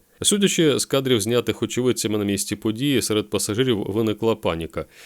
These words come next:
Люди не могли швидко вийти з вагонів, оскільки було заблоковано двері. Місцева влада повідомила, що в аварії постраждали шістдесят вісім осіб.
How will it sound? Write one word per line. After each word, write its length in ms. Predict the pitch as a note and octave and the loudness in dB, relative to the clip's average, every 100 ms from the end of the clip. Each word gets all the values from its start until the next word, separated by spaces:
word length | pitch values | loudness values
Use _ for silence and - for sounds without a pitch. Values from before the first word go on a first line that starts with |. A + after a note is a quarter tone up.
| - A#2+ | -8 -2
Люди 460 | C3 A#2 A#2 G#2 G2+ | 0 2 2 2 2
не 100 | G#2 | 0
могли 320 | G#2 C3+ B2+ | 0 2 0
швидко 360 | - G#2+ - | 0 -2 0
вийти 300 | G2 A#2+ A#2 | 0 0 0
з 60 | F2+ | -2
вагонів, 400 | F#2 G2+ B2 G#2 | 0 0 0 0
оскільки 640 | F2+ - A2 G2+ G#2 F#2+ | 0 -2 -4 0 2 2
було 340 | E2+ F2+ A2+ G2+ | 0 -2 0 0
заблоковано 640 | G2 F#2+ F#2+ A2+ A2 G#2+ | -2 -2 0 0 2 0
двері. 360 | G2+ F2+ D#2 - _ - - - | 0 0 -2 -8 _ -20 -12 -2
Місцева 340 | - F#3+ F3 | 0 2 2
влада 260 | C#3 C#3 A#2 | 2 2 2
повідомила, 540 | A#2 A2+ C3+ A2+ G2 | 0 0 2 2 2
що 380 | - A2 G2+ G2 | 0 0 2 0
в 60 | G2 | 0
аварії 320 | G2 A#2+ B2 | 2 2 0
постраждали 880 | G#2+ - F#2+ F#2 G2+ A2+ A2+ G2+ - | -4 -6 -6 -4 -2 2 2 0 -2
шістдесят 600 | B2 A2 F#2+ - A#2 F#2+ | -4 -2 -2 0 -2 -2
вісім 360 | F#2 - G#2 | -4 -2 -2
осіб. 300 | G2+ - E2 | -2 -4 -6